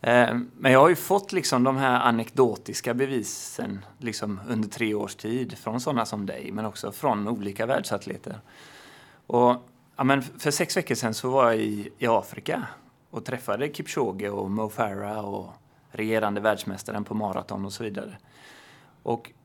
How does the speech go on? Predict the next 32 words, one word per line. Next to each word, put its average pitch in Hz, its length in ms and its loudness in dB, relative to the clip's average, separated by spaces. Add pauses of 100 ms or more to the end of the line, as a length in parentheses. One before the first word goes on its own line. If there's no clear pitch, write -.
(120)
många 123 600 4
av 165 260 8
de 151 200 6
här 117 420 0 (120)
östafrikanska 107 880 -4
löparna 101 560 -4
till 117 160 -8
exempel, 120 520 -10 (340)
de 123 300 0
skiter 123 340 -2
fullständigt 113 760 -4
i 113 140 -2
om 107 100 0
Mårten 107 440 -4
har 107 160 -2
ett 98 200 -6
häftigt, - 540 -10
eh, 98 120 -6
brand, 107 560 0
eller 101 420 -2
om, 98 280 -6 (680)
om 104 200 -6
vi 104 380 -2
liksom, 101 600 -4 (180)
eh, - 760 -12 (200)
öppnar 123 400 2
upp 120 280 0
i 110 140 0
Kanada, 107 840 6
eller 101 340 2
om, 101 340 0
eh, 95 240 -8